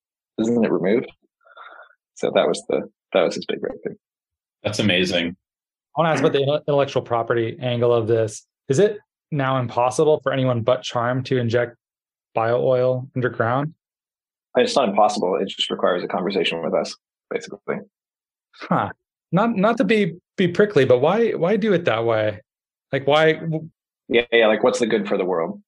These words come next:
Speaker 1: in that?
Speaker 3: Yeah.
Speaker 1: Yeah, yeah. It's a good question, but it has, it has a good answer, I think. So if you look at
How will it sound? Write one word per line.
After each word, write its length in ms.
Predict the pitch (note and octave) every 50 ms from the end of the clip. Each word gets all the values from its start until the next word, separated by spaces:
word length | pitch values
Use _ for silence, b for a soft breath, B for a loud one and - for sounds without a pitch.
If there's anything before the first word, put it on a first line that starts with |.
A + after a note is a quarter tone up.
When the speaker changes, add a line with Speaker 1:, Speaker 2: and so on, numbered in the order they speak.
| _ _ -
Speaker 1:
in 120 | G2+ F#2+
that? 100 | F2 -
Speaker 3:
Yeah. 240 | G3 G3 C#3 A2+ G#2+ G2+ G#2 _ _ _ _ _ _ _ _ _ _ _ _ _ _ _ _ _ _ -
Speaker 1:
Yeah, 100 | F2+ F2+
yeah. 160 | E2+ E2+ E2+ - _ _ B B B B B -
It's 120 | A#2 G#2
a 40 | A#2+
good 180 | G#2 C3+ C#3+ C#3
question, 500 | - - A2+ F#2+ - F2 D#2+ - - _ _
but 100 | - G#2
it 60 | G2 G#2
has, 100 | G#2 - - -
it 160 | - G#2+ G2+
has 160 | F#2 - G#2
a 60 | G2 F#2
good 120 | D#2 D#2
answer, 300 | E2 - - - - -
I 40 | -
think. 180 | - - - _ _ _ _ _ _ -
So 100 | - A#2
if 140 | A2 G#2 A#2+
you 100 | B2 A2+
look 160 | C#3 E3 E3 E3 -
at 360 | A2+ G#2+ G#2 G2+ G2 G2+ G2+